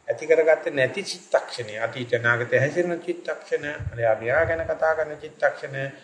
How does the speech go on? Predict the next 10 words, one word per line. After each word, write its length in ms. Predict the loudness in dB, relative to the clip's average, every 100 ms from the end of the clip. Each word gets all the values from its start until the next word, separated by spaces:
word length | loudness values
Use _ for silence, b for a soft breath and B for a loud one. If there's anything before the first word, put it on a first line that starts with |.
| B
අතන 280 | -14 -8 -8
මෙතන 300 | -8 -6 -2
ගැන 200 | 2 4
කතා 300 | 4 6 6 4
කරන 240 | 0 -8
චිත්තක්ෂණ 600 | -16 -10 -4 -4 -4 -4
වල 160 | -2 -2
තියෙන 240 | -4 -8 -4
වෙනස 360 | -4 -2 2 2
බලන්ඩ 520 | 6 6 4 2 4